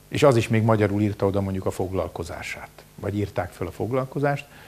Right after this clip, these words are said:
akkor lehet, hogy részben úgymond magát magyarnak, vagy szlováknak, vagy ahogy akkor mondták, tótnak tekintette. És ezek,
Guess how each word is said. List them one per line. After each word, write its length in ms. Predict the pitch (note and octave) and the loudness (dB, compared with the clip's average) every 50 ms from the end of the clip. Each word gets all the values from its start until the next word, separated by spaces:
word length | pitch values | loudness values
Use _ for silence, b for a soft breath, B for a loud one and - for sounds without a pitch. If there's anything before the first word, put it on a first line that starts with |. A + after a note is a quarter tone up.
| B B B B | B B B B
akkor 300 | - D3+ - - F3 D#3 | -2 -2 0 2 4 4
lehet, 320 | D#3+ D3 C3 B2 A#2+ - | 6 6 6 6 4 4
hogy 180 | - B2+ A2+ A#2+ | 2 2 4 6
részben 500 | B2+ B2+ A#2+ A2 G#2 G#2+ G#2+ G#2+ G#2 B B B B | 6 6 6 6 4 4 4 4 2 B B B B
úgymond 300 | - A#2 G#2+ G#2+ G2+ G2 | -2 0 2 2 2 4
magát 380 | G#2+ G#2 G2 G2+ F#2 - - | 4 4 6 4 4 4 2
magyarnak, 520 | A2+ A2+ A2+ G#2+ G#2 G2+ G2+ G#2 G2 - - | 4 4 6 8 8 6 6 6 2 0 0
vagy 100 | - F#2+ | -2 -4
szlováknak, 500 | - - A2 G#2 A2 G#2+ G#2+ - G#2+ G#2 | -2 -2 0 2 2 2 2 2 0 0
vagy 140 | - G#2+ G2 | 2 2 4
ahogy 140 | G2 G2 G#2 | 4 6 6
akkor 280 | G#2 - - G2+ F#2 | 4 4 2 -2 -2
mondták, 340 | F#2 G2 F#2+ - - F2+ - | -2 -4 -4 -6 -8 -10 -8
tótnak 360 | - - G2 F#2+ - G2 F#2 - | -6 -6 -6 -6 -6 -10 -12 -10
tekintette. 720 | - - E2+ - - - - - G2+ - - - - - - - - B B B B B B B B B B B - - | -10 -10 -10 -10 -12 -14 -14 -14 -16 -16 -16 -18 -20 -20 -20 -20 -20 B B B B B B B B B B B -10 -2
És 160 | - A#2+ - | 0 0 2
ezek, 460 | - F3 F#3 G3 F#3+ G3 G3 F#3+ - | 4 6 6 8 8 8 6 4 2